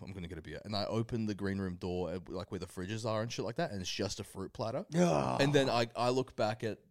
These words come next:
Speaker 1: the boys and I'm like, "Boys, uh, is,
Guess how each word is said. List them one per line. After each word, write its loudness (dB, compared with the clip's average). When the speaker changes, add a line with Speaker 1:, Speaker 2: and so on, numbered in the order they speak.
Speaker 1:
the -12
boys 0
and -2
I'm -2
like, -4
"Boys, 6
uh, 10
is, -2